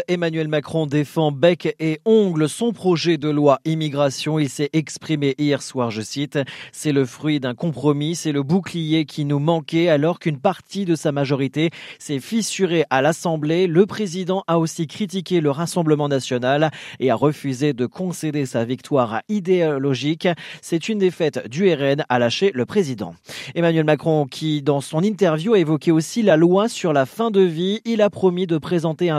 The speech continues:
texte en février. Il a aussi insisté sur la nécessité de mieux assurer les soins palliatifs en France. Au Proche-Orient, l'offensive israélienne à Gaza a fait vingt mille morts, dit le Hamas, au moment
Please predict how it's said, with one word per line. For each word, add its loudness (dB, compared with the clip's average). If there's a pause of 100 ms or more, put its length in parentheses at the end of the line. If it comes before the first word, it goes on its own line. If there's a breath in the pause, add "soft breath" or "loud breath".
texte -2 (120)
en -2
février. 0 (360 loud breath)
Il 0
a 4
aussi -2
insisté -6
sur -4
la 4
nécessité -4
de 0
mieux 0
assurer -2
les 0
soins -2
palliatifs 0
en -2
France. -14 (580 loud breath)
Au 8
Proche-Orient, 2
l'offensive 0
israélienne 2
à 0
Gaza 4
a 6
fait -2
vingt -2
mille 2
morts, 2
dit -2
le 4
Hamas, 2
au 0
moment 2